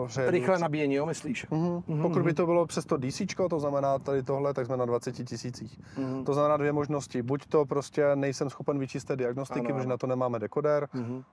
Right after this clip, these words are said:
Speaker 1: což je popravdě docela možné. Tohle není diagnostika na elektro přímo určená, je to na všechno a tím pádem všechno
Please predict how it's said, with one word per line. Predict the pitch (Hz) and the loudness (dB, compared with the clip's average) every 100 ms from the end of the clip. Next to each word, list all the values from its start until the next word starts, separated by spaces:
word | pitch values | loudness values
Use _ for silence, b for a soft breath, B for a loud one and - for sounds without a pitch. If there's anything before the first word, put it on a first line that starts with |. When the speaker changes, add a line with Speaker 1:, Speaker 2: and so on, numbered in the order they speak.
| - | -4
Speaker 1:
což | 131 | 0
je | 120 117 _ - | 0 -4 _ -6
popravdě | 123 131 120 | -2 0 0
docela | 123 117 131 | -2 -2 -2
možné. | 117 107 120 123 | -2 -4 -2 -4
Tohle | 117 117 | -2 -4
není | 117 113 | -2 -2
diagnostika | 113 113 113 - 123 | 0 -2 -2 -4 -2
na | 123 | 0
elektro | 117 117 - 143 | 2 0 0 -2
přímo | - 151 | 0 0
určená, | 151 139 156 143 143 | 0 -2 0 0 0
je | 120 | -2
to | |
na | 107 | -4
všechno | 101 143 131 147 147 120 | -2 -4 -2 -2 -2 -4
a | |
tím | - 113 | -8 -6
pádem | 107 107 110 | -2 -2 -4
všechno | 113 - - 110 | -8 -14 -6 -6